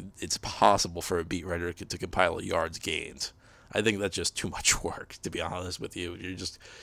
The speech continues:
you're going through these things live, and you, you don't get the benefit of replay in, in these training camp practices. So I'm not blaming them for it. I'm just saying that, you know, if you, if you're talking just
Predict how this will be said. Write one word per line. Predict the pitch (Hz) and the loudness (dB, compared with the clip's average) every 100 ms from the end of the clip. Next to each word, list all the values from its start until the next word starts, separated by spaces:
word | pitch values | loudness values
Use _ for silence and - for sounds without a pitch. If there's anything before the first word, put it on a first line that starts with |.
| - | -10
you're | 110 104 | -2 4
going | 110 104 | 6 4
through | 110 107 | 0 0
these | 98 | 0
things | - 92 87 | -2 -4 -4
live, | 95 92 95 95 90 | 0 2 4 2 0
and | 92 | -4
you, | 85 | -6
you | 95 95 | -6 -4
don't | 95 92 | -4 -4
get | 92 | -10
the | - | -10
benefit | 85 95 90 90 | -6 -4 -4 -6
of | 90 | -6
replay | 92 101 - 95 90 | -2 -2 0 2 2
in, | 90 92 | 0 -4
in | 92 | -6
these | 90 87 | -4 -2
training | 95 90 87 | -2 -2 -2
camp | 90 82 | -4 -2
practices. | 90 92 - 82 92 87 - - - - | 0 0 -4 -4 -4 -4 -6 -14 -16 -2
So | 175 | 2
I'm | |
not | 180 160 | 4 6
blaming | 117 123 101 | 6 6 2
them | 90 | -4
for | - - - | -6 -8 -4
it. | |
I'm | 101 110 | -2 0
just | 95 | 2
saying | - 92 87 82 | 2 0 -4 -6
that, | 85 - - - - - - - | -6 -6 -12 -20 -20 -20 -18 -8
you | |
know, | - | -4
if | 113 | 0
you, | 156 | 0
if | 131 123 | 2 2
you're | 156 | 2
talking | - 123 - 107 87 | 4 2 2 -8 -6
just | 95 90 - | -4 -4 -6